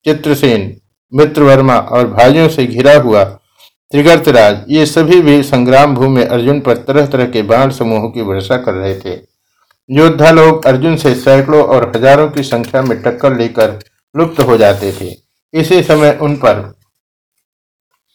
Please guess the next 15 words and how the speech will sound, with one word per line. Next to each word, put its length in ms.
सत्यसेन 640
ने 160
तीन, 460
मित्रदेव 480
ने 160
तिरसठ, 440
चंद्रदेव 520
ने 180
सात, 580
मित्रवर्मा 680
ने 140
तिहत्तर, 640
सौतश्रुति 840
ने 160
सात, 460